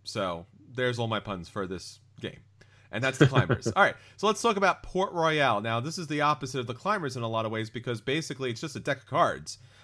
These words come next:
Speaker 1: But Port Royale is so interesting because it's a press your luck game that doesn't, you know, come off as a very light game. It's a very interesting, dynamic game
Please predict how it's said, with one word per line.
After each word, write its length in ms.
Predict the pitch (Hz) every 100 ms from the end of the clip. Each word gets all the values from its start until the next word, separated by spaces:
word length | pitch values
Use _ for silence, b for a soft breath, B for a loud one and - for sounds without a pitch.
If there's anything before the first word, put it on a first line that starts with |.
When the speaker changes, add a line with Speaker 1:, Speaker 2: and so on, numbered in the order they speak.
| b
Speaker 1:
But 180 | 151 143
Port 240 | - 196
Royale 280 | 190 190 196
is 60 | 170
so 320 | - 214 208
interesting 500 | 190 185 175 - 143
because 340 | 135 127 135
it's 120 | 127 131
a 60 |
press 380 | 120 - 214 -
your 100 | 185
luck 320 | 127 139 139
game 400 | - 120 113 110 107 b b b
that 460 | 123 139 139 135 - _ _ _ 147
doesn't, 360 | 240 - 247 - _
you 120 | 208 190
know, 240 | 151 135 131
come 440 | - 185 190 196
off 360 | 165 165 156 - -
as 260 | 151 156 139
a 80 | 151
very 280 | 143 165 170
light 280 | 139 214 -
game. 320 | 117 82 71
It's 180 | 117 117
a 80 | 139
very 280 | 135 165 165
interesting, 520 | 147 143 135 143 131
dynamic 480 | 123 123 127 123 120
game 340 | 117 117 117